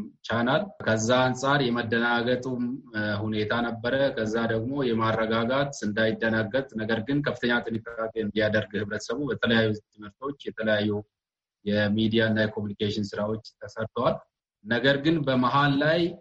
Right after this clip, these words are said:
የሚወጡ የላቦራቶሪ ውጤቶች አነስተኛ የመሆን የሚያገግሙ ሰዎች ቁጥር ደግሞ ከፍተኛ የመሆን ጋር ተያይዞ መዘናጋቶች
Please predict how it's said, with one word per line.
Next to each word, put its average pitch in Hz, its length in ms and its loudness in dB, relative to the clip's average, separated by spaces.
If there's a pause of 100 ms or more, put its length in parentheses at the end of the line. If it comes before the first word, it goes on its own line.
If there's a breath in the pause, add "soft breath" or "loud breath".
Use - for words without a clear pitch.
(120)
የሚወጡ 127 480 0
የላቦራቶሪ 120 640 0
ውጤቶች 117 580 -2 (200)
አነስተኛ 117 480 0 (240)
የመሆን 113 420 0 (600 soft breath)
የሚያገግሙ 123 840 2 (120)
ሰዎች 120 340 0
ቁጥር 113 300 -4
ደግሞ 117 260 0 (120)
ከፍተኛ 117 480 -2 (200)
የመሆን 113 480 2 (360)
ጋር 127 260 4
ተያይዞ 120 520 2 (640)
መዘናጋቶች 120 920 0